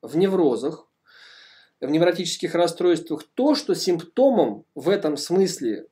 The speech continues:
с точки зрения гриппа не является. Соответственно, вы пытаетесь, например, устранить чаще всего те физиологические явления, которые, а, не являются симптомом,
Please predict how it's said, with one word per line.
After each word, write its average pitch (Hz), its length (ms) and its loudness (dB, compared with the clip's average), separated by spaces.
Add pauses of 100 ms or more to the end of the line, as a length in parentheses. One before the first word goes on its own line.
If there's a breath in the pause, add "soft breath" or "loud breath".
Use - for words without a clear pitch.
с - 140 -14
точки 165 320 0
зрения 147 440 2
гриппа 160 640 2
не 165 240 4
является. 196 800 2 (640 soft breath)
Соответственно, 185 680 2
вы 220 120 4
пытаетесь, 220 600 2
например, 190 540 0
устранить 185 880 -2
чаще 165 460 2
всего 170 400 -2
те 262 260 -2
физиологические 165 1000 -4
явления, 156 640 0 (580 soft breath)
которые, 190 580 0
а, 175 480 0
не 147 200 0
являются 160 520 0
симптомом, 156 760 0